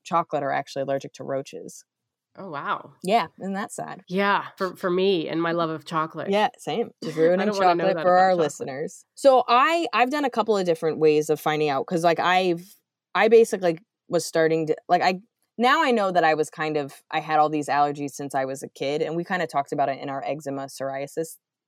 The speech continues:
Speaker 1: um, episode, because that is a sign. Like,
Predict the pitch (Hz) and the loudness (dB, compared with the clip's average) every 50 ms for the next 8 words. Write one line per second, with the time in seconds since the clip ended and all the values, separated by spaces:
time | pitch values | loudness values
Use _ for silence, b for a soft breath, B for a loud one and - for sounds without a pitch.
0 | - - 165 165 170 170 170 170 175 - _ b b b b b b b b b | -6 -4 -4 -4 -4 -6 -8 -10 -12 -16 _ b b b b b b b b b
1 | b _ _ _ _ _ - 202 - 226 208 - 226 220 214 202 196 165 170 151 | b _ _ _ _ _ -4 -2 0 0 0 2 2 2 0 0 -4 -4 -2 0
2 | 156 147 143 143 147 - 156 151 - - 170 170 170 175 170 170 170 151 139 135 | 0 0 0 0 -2 -2 -4 -4 -4 -4 -4 -2 -2 -4 -6 -6 -4 -4 -4 -6
3 | 135 | -6